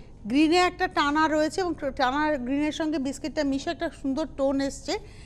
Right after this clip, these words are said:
আর ভেতরে দেখুন, পিঙ্কের সঙ্গে গ্রিন দিয়ে এভাবে মিনের কাজটা যাচ্ছে, খুবই সুন্দর।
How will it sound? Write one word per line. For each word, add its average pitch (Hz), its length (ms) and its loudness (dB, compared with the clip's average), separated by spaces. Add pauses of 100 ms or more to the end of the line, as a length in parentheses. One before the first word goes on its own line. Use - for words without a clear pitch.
(220)
আর 190 60 0 (100)
ভেতরে 285 360 2
দেখুন, 339 200 0 (160)
পিঙ্কের 320 480 0
সঙ্গে 392 220 -2 (100)
গ্রিন 269 260 0
দিয়ে 330 120 0
এভাবে 302 180 0 (100)
মিনের 247 320 -4
কাজটা 196 300 -4 (100)
যাচ্ছে, 151 360 -8 (600)
খুবই 392 240 8 (100)
সুন্দর। 185 340 -6